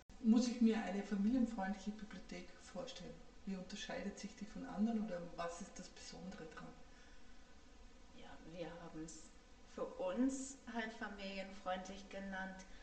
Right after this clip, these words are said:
Speaker 2: weil wir den Fokus eben auf diese Kinderecke gelegt haben. Wer die alte Bücherei im Vergleich auch vor Augen hat, für den ist es dann wahrscheinlich auch sehr offensichtlich einfach, wie sich das Ganze verändert hat.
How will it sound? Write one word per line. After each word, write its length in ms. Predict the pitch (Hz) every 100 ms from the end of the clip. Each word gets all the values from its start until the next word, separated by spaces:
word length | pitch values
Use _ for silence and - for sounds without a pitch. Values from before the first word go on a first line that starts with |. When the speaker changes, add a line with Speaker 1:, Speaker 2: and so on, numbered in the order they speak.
| - - - 175
Speaker 2:
weil 200 | 170 170
wir 80 | 165
den 180 | 175 175
Fokus 520 | - 185 - 185 -
eben 180 | 180 175
auf 120 | 170 -
diese 160 | -
Kinderecke 680 | - - 196 233 233 240 240
gelegt 580 | 233 214 208 196 - - 226
haben. 280 | 214 214 226 220 - - - -
Wer 420 | 180 175 180 180 175
die 100 | 160
alte 380 | 165 180 208
Bücherei 720 | 180 196 - 190 165 160 175 -
im 260 | - 185 175
Vergleich 680 | - 185 180 170 170 160 160
auch 160 | 180 -
vor 240 | 180 170
Augen 300 | 170 190 202
hat, 240 | 185 - - - - - - - -
für 120 | 233
den 240 | 233 233
ist 160 | 233 220
es 120 | -
dann 140 | 233
wahrscheinlich 540 | 208 208 202 180 - 180
auch 80 | 180
sehr 280 | 185 175 170
offensichtlich 760 | - 175 175 202 - 208 190
einfach, 440 | 180 190 - 180 - - - - - 170 185
wie 80 |
sich 380 | 170 185 - - - - - - - -
das 220 | 185 -
Ganze 300 | 175 170 185
verändert 720 | - 170 170 175 202 190 -
hat. 320 | 185 175 -